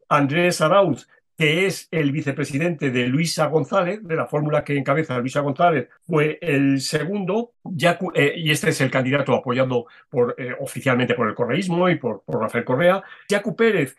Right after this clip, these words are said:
el candidato apoyado por el movi-, por movimientos sociales y el movimiento indígena y el movimiento Pachacutic, quedó en tercer lugar, y en cuarto lugar cayó, eh,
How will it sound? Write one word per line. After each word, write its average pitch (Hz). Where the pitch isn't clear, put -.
el 135
candidato 156
apoyado 160
por 147
el 135
movi-, 131
por 131
movimientos 143
sociales 202
y 147
el 139
movimiento 139
indígena 135
y 127
el 131
movimiento 131
Pachacutic, 139
quedó 156
en 156
tercer 143
lugar, 190
y 196
en 151
cuarto 208
lugar 202
cayó, 165
eh, 147